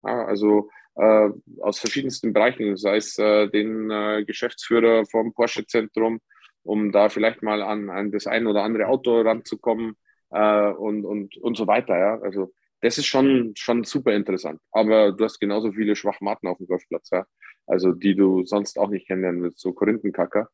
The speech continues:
Ähm, da hab ich schon an, nach zwei Loch aufgehört, ähm, hab gesagt, ja, kein Bock mehr drauf, bin heimgefahren. Also das hat's auch schon gegeben. Ähm, und so hast du auch beides, ja.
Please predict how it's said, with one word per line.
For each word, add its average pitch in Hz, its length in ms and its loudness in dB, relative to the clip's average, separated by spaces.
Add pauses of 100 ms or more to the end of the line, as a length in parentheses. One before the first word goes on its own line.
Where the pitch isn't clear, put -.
(320)
Ähm, 90 440 2
da 92 160 4
hab 90 120 -2
ich 98 120 -2
schon 98 520 0
an, 98 280 -2
nach 98 180 -2
zwei 110 180 4
Loch 110 160 4
aufgehört, 110 600 -2
ähm, 98 320 -6
hab - 120 -18
gesagt, - 220 -16
ja, 92 220 -4 (140)
kein 95 120 -2
Bock - 160 -8
mehr 87 100 0
drauf, 78 220 -2 (260)
bin 90 140 -4
heimgefahren. 101 400 0 (460)
Also 87 240 0
das 92 240 -2
hat's 90 120 0
auch 104 140 2
schon 101 160 2
gegeben. 85 400 0 (500)
Ähm, 82 380 0 (180)
und 95 200 -4
so 123 180 4
hast 143 160 0
du 143 80 4
auch 147 200 0
beides, 110 520 -2
ja. 95 260 -6